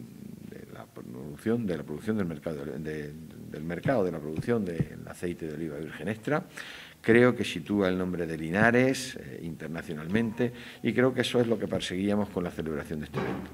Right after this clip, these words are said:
Así es que vamos a continuar con él año tras año, vamos a conseguir que estos catorce catadores, pues, desarrollen su función, su labor aquí, que al final se quedan en nuestra ciudad durante esos catorce días, que además luego hacen como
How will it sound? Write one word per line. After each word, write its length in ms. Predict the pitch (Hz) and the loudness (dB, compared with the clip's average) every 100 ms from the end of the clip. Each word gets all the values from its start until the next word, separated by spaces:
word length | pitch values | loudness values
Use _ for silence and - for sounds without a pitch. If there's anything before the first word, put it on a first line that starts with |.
| - | -10
Así 200 | - 107 | -6 -6
es 60 | - | -2
que 200 | 117 - | -2 0
vamos 280 | 98 107 92 | 0 0 0
a 40 | |
continuar 540 | 95 87 87 95 101 | -2 -2 -2 2 2
con 160 | 92 101 | 2 6
él 240 | 123 110 - | 6 6 0
año 200 | 92 92 | -4 -2
tras 200 | 92 90 | -2 0
año, 320 | 120 123 139 - - - - - | 2 2 0 -4 -14 -14 -16 -10
vamos 340 | 87 104 104 98 | 2 6 6 4
a 80 | 90 | 0
conseguir 680 | 95 85 90 95 123 120 | 0 0 0 2 4 2
que 80 | - | 0
estos 220 | 101 - | -6 -8
catorce 420 | - 82 95 92 87 | -8 -4 -2 -2 -2
catadores, 560 | 82 85 113 110 90 - | 0 2 4 4 0 -6
pues, 140 | - - - | -14 -12 -10
desarrollen 680 | 80 82 76 85 82 80 | -6 -4 -4 -2 -2 -4
su 160 | 80 82 | -8 -12
función, 500 | - 78 104 110 110 | -10 -6 -2 -2 -4
su 160 | 78 80 | -6 -4
labor 380 | 76 104 110 - | 2 4 4 2
aquí, 380 | 90 - 127 127 - - - - - - | -4 2 2 2 -6 -12 -14 -16 -18 2
que 80 | 131 | 4
al 80 | 107 | 4
final 400 | 104 101 104 101 | 4 6 6 4
se 180 | 90 | -2
quedan 280 | 80 95 92 | 0 2 2
en 300 | 90 87 87 | -2 -2 -4
nuestra 280 | 82 82 85 | -4 -4 -4
ciudad 260 | 82 92 92 | -2 0 0
durante 380 | 85 80 71 | -2 -6 -8
esos 200 | - 76 71 - | -10 -10 -10 -14
catorce 420 | - 73 80 78 92 | -10 -6 -6 -4 0
días, 300 | 120 107 - | 2 2 0
que 100 | 80 | -2
además 340 | 80 95 92 | -2 -2 0
luego 360 | 87 87 87 - - - | 0 0 -2 -6 -14 -10
hacen 340 | - 107 98 | -6 -2 -2
como 340 | - 92 92 | 0 0 0